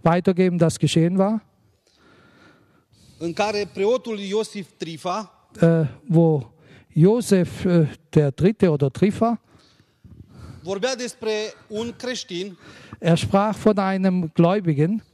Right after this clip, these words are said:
Speaker 2: care era foarte schimbător.
Speaker 1: der sehr wackelig war, sehr, äh, äh, veränderlich war.
Speaker 2: S-a întors la Domnul,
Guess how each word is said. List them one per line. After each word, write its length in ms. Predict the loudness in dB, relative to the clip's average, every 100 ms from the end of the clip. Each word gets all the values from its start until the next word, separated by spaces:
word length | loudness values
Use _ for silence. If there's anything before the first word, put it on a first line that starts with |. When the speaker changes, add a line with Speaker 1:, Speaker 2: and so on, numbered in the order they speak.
| _ _ _ _ _ -20 _ _
Speaker 2:
care 200 | -6 -4 -4
era 180 | -4 -6
foarte 340 | -6 -8 -10
schimbător. 580 | -12 -10 -8 -8 -8 -12 -16 -20 -20 _
Speaker 1:
der 240 | 2 2 0
sehr 320 | 0 0 2
wackelig 420 | -2 2 0 2
war, 220 | 0 0 0
sehr, 440 | 2 2 2 -4 -10 -20 -20 _
äh, 300 | 0 2 2 -2 -8 _ -20 -20 -8
äh, 240 | 0 2 2
veränderlich 800 | 0 0 0 0 2 2 0 -2
war. 240 | -4 -6 -12 -20 -20 _ _ _
Speaker 2:
S-a 200 | _ -6
întors 300 | -6 -4 -4
la 120 | -4 -6
Domnul, 400 | -6 -6 -8